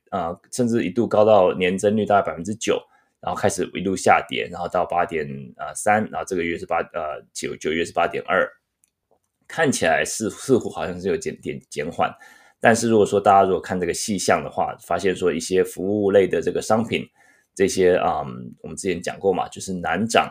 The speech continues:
难跌，就是一旦涨起来就很难跌下去。所以说这个，嗯，一旦涨起来，所以说他们就是，呃，发现说这个其实通膨怪兽，怪兽杀不死啊。所以说他们就是，嗯，觉得说，所以说他们才讲到说几乎没有减弱的迹象，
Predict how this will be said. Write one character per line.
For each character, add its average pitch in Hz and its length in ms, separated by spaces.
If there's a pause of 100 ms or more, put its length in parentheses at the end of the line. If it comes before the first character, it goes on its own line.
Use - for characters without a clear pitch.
(140)
难 82 320
跌， 85 320 (320)
就 - 120
是 95 60
一 - 60
旦 101 200
涨 92 200
起 101 140
来 69 100
就 87 120
很 - 120
难 71 220
跌 64 160
下 73 200
去。 - 300 (300)
所 120 140
以 120 40
说 117 200
这 113 100
个， 95 280
嗯， 80 420
一 104 100
旦 117 160
涨 101 220
起 104 100
来， 82 80
所 104 160
以 98 40
说 98 120
他 104 80
们 95 100
就 95 80
是， 92 380
呃， 73 320 (200)
发 95 140
现 98 160
说 95 160
这 101 140
个 90 160
其 - 160
实 87 340 (160)
通 113 220
膨 82 400
怪 92 220
兽， - 260
怪 104 160
兽 90 260
杀 101 220
不 101 80
死 - 260
啊。 - 60 (720)
所 107 140
以 - 20
说 107 140
他 104 100
们 101 80
就 92 120
是， 95 400
嗯， 76 400
觉 85 120
得 87 120
说， 87 340
所 110 100
以 104 60
说 107 100
他 101 120
们 101 80
才 90 180
讲 82 180
到 90 120
说 92 180
几 113 240
乎 113 180
没 98 120
有 82 120
减 76 220
弱 87 140
的 80 100
迹 76 240
象， - 240